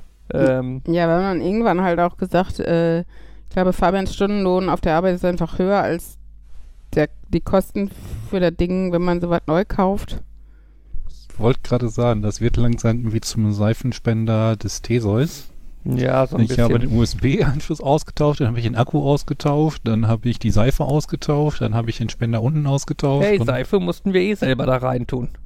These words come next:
Speaker 2: <laughs> Tja.
Speaker 3: Super praktisch.
Speaker 2: <laughs> Ach ja.
Speaker 1: Ja, ich habe mein Bestes gegeben, ihn vor dem Müll zu bewahren, aber ich glaube,
Speaker 3: Oh.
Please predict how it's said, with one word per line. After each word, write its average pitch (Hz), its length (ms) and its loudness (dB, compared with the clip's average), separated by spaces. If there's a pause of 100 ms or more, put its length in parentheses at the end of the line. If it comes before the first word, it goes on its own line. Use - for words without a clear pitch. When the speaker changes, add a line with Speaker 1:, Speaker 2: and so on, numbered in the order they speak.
(180)
Speaker 2:
<laughs> - 2000 -2
Tja. 160 260 0
Speaker 3:
Super 143 360 2
praktisch. - 500 0
Speaker 2:
<laughs> - 760 0 (1500)
Ach 196 300 2 (100)
ja. 147 200 0 (500)
Speaker 1:
Ja, 139 180 2
ich 151 160 2
habe 233 140 2
mein 226 160 0
Bestes 214 400 0
gegeben, 175 460 2
ihn 170 100 2
vor 165 200 2
dem 160 200 0
Müll 151 160 2
zu - 180 -4
bewahren, 127 640 2
aber 127 320 0 (1120)
ich - 100 -10
glaube, 127 520 0
Speaker 3:
Oh. 117 340 -2